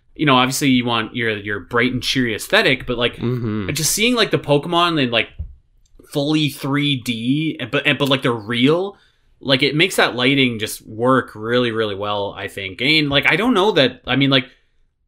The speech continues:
Speaker 1: has there ever been any Pokemon show ever where, like, you've had, like, legit real Pokemon with, like, legit real lighting? I, I don't think so. And it just, yeah, it looks awesome.
Speaker 2: Yeah, there's so much. That just comes from, yeah, the, the form, the art form they've taken, you know, like,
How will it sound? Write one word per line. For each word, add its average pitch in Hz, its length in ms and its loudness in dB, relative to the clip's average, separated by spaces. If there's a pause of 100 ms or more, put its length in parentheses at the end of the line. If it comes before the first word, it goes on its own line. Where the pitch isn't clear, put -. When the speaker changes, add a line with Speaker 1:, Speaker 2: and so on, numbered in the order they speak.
(120)
Speaker 1:
has 139 160 0
there 175 160 2
ever 160 160 2
been 139 440 0
any 135 220 2
Pokemon 143 500 -2
show 143 220 2
ever 127 360 0
where, 120 160 2
like, 107 200 0
you've 104 120 -12
had, 107 360 -4
like, 110 300 -2 (280)
legit 127 440 2
real 120 320 0
Pokemon 120 540 0
with, 113 100 -4
like, 107 180 -4
legit 117 420 -2
real 113 220 -4
lighting? 110 300 -4
I, 127 240 0
I 143 40 2
don't 147 160 -4
think 175 160 -6
so. 98 240 -8
And 104 100 -8
it 107 80 -10
just, - 260 -8
yeah, 131 200 0
it 95 60 -10
looks 127 140 -6
awesome. 98 520 -10
Speaker 2:
Yeah, 135 280 2
there's 117 220 -6
so 139 100 0
much. - 540 -8
That 151 240 2
just - 300 -6
comes 110 320 -2
from, 95 400 -8
yeah, 104 180 0
the, 92 320 -8
the 113 200 -6
form, 117 720 -4
the 113 100 -2
art 101 240 -4
form 101 240 -6
they've 90 200 -12
taken, - 540 -8
you - 100 -10
know, 71 180 -14
like, - 300 -14